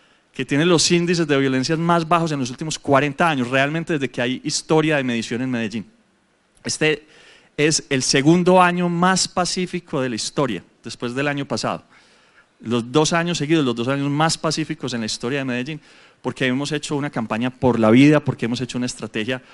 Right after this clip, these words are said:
para quitarle los niños a los grupos criminales, capturar a los máximos cabecillas, pero más importante, quitarle los niños al conflicto e ir de forma estratégica debilitando las estructuras que a veces hacen tanto daño.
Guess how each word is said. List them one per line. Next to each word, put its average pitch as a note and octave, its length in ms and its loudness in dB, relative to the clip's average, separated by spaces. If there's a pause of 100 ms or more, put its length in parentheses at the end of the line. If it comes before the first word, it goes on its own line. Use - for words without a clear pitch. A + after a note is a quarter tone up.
(180)
para A#2+ 180 -2
quitarle D3 560 2
los B2 180 2
niños B2 500 -4 (420)
a A#2 100 -6
los A2 380 -2
grupos B2+ 360 -2
criminales, C3+ 560 0
capturar C3 680 0 (160)
a C3 100 -8
los A#2 160 -6
máximos B2+ 380 -6
cabecillas, C#3+ 400 -2
pero A#2+ 160 -2
más B2+ 200 0
importante, C3 580 -6 (420)
quitarle C3+ 560 2
los A#2+ 160 0
niños A#2+ 480 -4 (280)
al A#2 140 -6
conflicto B2+ 520 -4 (160)
e C#3+ 140 4
ir F3 240 6
de E3+ 100 2
forma D#3+ 280 -2
estratégica B2+ 800 -6
debilitando A#2 600 -2
las B2 100 -8
estructuras A2+ 520 -8
que - 100 -8
a A2 40 0
veces A2 260 -4
hacen A#2 240 -6
tanto A#2 300 -2
daño. F#2+ 180 -2